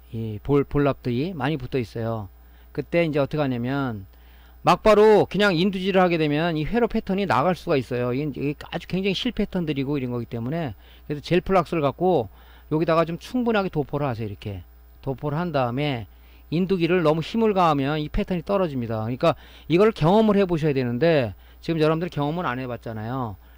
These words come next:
그러니까 그래픽 카드 갖고 한번 해보세요. 예? 젤 플락스를 바르더라도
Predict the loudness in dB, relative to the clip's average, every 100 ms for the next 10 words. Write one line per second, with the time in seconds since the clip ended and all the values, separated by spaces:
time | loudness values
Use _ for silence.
0 | -8 -6 -2 0 0 0 -2 0 -2 -2
1 | -2 -2 -2 -4 -4 -6 -8 -12 -20 -16
2 | -14 -14 -18 -20 -20 -20 -4 0 2 2
3 | 2 0 -4 -2 -2 0 0 -2 0 0
4 | 0